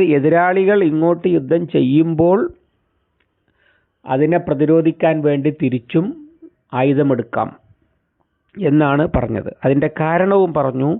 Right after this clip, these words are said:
ബി അന്നഹും ലുലിമു, നിശ്ചയം അവർ ആക്രമിക്കപ്പെട്ടിരിക്കുന്നു.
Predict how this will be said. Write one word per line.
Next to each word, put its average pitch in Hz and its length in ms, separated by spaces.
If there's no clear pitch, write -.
ബി 143 120
അന്നഹും 165 560
ലുലിമു, 135 440
നിശ്ചയം 139 520
അവർ 131 220
ആക്രമിക്കപ്പെട്ടിരിക്കുന്നു. 147 1200